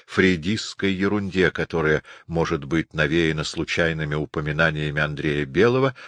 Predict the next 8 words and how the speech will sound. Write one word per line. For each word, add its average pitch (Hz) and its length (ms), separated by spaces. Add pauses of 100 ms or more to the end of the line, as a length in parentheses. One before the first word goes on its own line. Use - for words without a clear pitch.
(160)
о 76 360
супружеских - 1000
связях. - 640 (640)
Он 151 200
любил 165 360
поиздеваться 78 920 (280)
над 76 220
надутыми 73 680